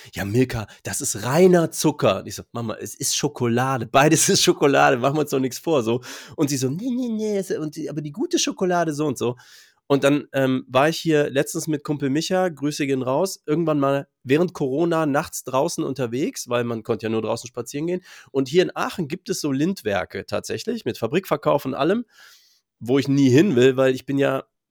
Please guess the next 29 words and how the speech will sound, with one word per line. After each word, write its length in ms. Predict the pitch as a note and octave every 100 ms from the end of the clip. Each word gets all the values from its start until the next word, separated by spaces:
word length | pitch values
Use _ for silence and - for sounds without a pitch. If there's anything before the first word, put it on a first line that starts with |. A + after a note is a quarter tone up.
| _
die 160 | C3+ C3+
Zuckerseite. 680 | G3+ F#3+ G2+ G2+ F#2 - -
Und 220 | B2 B2+
dann 220 | F3 G3
liefen 300 | D3 A#3+ G#3
wir 80 | F3
daneben 300 | D#3+ D#3+ E3+
vorbei, 320 | D3 B2+ E3
mir 140 | F3
fiel 160 | C#3+ C#3
diese 280 | C3 F3+ E3+
Anekdote 560 | D3 C#3 D3+ G3 -
ein 220 | E3 E3 E3+
und 180 | C3
ich 100 | C3
meinte 320 | C3+ C#3+ D3+ C#3+
so, 240 | D3+ D3 _ _
„Jetzt 220 | - G2 A#2
lass 260 | B2+ -
uns 180 | B2 -
das 220 | C3 B2
mal 180 | A#2 A#2
nachgucken, 580 | A#2+ B2 - G2 - G2+
ob 200 | - _
das 220 | B2 A#2+
wirklich 320 | B2 - - -
andere 400 | D3+ D3 A2+ A2
Schokolade 600 | - - G#2 B2 D#3+ F#2
ist.“ 280 | A2 -